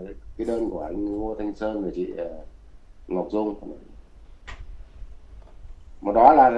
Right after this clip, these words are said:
cái, cái sự kích thích, hay là cái, cái tạo cái cớ, tạo điều kiện cho cái vụ bảy,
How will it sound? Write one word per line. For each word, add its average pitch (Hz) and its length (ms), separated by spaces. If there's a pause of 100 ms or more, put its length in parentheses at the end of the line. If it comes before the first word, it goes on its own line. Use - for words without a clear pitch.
(140)
cái, 135 80 (840)
cái 131 80
sự - 220
kích 202 180
thích, 214 220 (560)
hay 117 200
là 117 160
cái, 131 100 (400)
cái 123 100
tạo 156 200
cái 160 140
cớ, 156 300 (280)
tạo 143 160
điều 143 180
kiện 147 280 (640)
cho 120 140
cái 127 120
vụ 127 200
bảy, 95 220